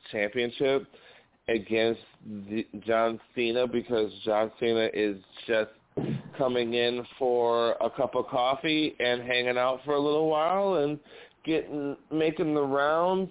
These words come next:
to help out. And Roman, Roman is gonna be fed John Cena to be made look stronger, because I think the ultimate goal is all roads to lead to Roman versus The Rock at WrestleMania.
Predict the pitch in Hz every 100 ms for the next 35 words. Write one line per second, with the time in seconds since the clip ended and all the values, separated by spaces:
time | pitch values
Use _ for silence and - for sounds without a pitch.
0 | - 165 160 156 175 175 214 233 254 -
1 | - - - _ - 170 175 180 180 175
2 | 175 175 - - _ - 139 151 160 175
3 | 180 185 185 180 156 - - - - 135
4 | 131 143 156 165 165 160 139 147 147 143
5 | 139 - 143 135 131 131 135 131 151 147
6 | 139 127 - - 131 127 123 127 127 117
7 | 113 123 - - 127 120 120 113 117 127
8 | 113 113 - 120 113 113 110 113 117 110
9 | 104 113 110 107 101 - 104 110 104 104
10 | 98 - - 104 104 107 104 - - -
11 | - 147 120 98 107 117 113 110 104 107
12 | 110 - 98 107 98 104 104 110 107 -
13 | 104 107 123 107 107 117 123 117 113